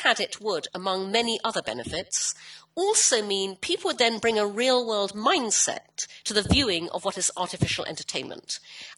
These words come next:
Our tagline is pro-sex, pro-porn,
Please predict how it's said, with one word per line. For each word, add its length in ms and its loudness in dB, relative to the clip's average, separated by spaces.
Our 240 8
tagline 600 2
is 440 2
pro-sex, 1000 2
pro-porn, 880 0